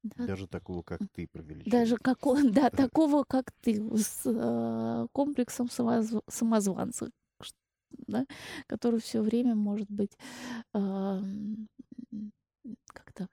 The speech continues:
Speaker 1: поругивают, а тут, наконец, случается волшебное,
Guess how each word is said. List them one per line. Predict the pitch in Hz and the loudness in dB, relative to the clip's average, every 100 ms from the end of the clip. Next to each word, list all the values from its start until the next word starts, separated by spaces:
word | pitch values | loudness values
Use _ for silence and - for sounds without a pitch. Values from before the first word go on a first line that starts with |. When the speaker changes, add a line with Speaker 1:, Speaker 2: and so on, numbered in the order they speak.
| _ | _
Speaker 1:
поругивают, | 202 233 302 233 214 190 - - | 0 2 2 0 0 -4 -6 -8
а | 196 - | -8 -6
тут, | - 277 | -8 -4
наконец, | 202 196 180 180 202 - - | -6 -4 -4 -4 -4 -6 -10
случается | 175 - 208 208 - | -10 -6 -6 -6 -6
волшебное, | 180 175 - 185 202 190 208 | -6 -6 -6 -4 -4 -2 -4